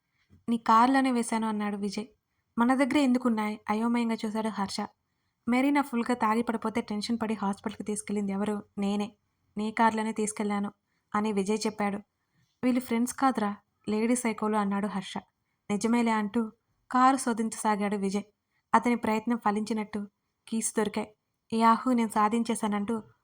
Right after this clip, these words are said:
ఒక గెంతు గెంతాడు విజయ్. "అరవకురా వెధవ," హర్ష విసుక్కున్నాడు. ఇద్దరూ లోపలికొచ్చారు.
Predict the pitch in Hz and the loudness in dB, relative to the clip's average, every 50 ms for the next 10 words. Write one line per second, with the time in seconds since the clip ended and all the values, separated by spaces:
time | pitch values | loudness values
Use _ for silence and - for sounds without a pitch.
0 | _ - - 220 226 214 190 208 220 220 214 254 233 233 220 208 214 208 202 208 | _ -6 -4 -2 -2 0 0 0 -2 0 0 2 2 2 0 0 -2 -2 -2 -2
1 | 208 196 185 196 196 - 202 196 _ _ _ _ _ _ _ _ _ _ _ _ | -4 -4 -6 -6 -6 -6 -8 -8 _ _ _ _ _ _ _ _ _ _ _ _
2 | _ _ _ _ _ _ _ _ _ _ _ - - 220 220 240 240 247 247 - | _ _ _ _ _ _ _ _ _ _ _ 2 4 4 4 4 2 0 0 0
3 | 240 233 202 202 196 208 208 208 202 - _ _ _ _ _ _ _ _ _ - | 0 0 2 0 0 0 -2 -2 -4 -6 _ _ _ _ _ _ _ _ _ 2
4 | - 233 233 - - 247 240 220 202 - 233 - - 233 220 214 214 208 208 - | 2 2 2 2 0 -2 0 0 -2 -4 -4 -2 -2 -2 -2 -2 -4 -4 -6 -10
5 | _ _ _ _ _ _ _ _ - 240 208 202 240 220 220 226 214 208 202 202 | _ _ _ _ _ _ _ _ -4 -2 2 2 2 2 2 2 2 2 0 0
6 | 214 220 220 233 214 - - 214 208 208 | 0 -2 -2 -2 -4 -2 -4 -6 -6 -6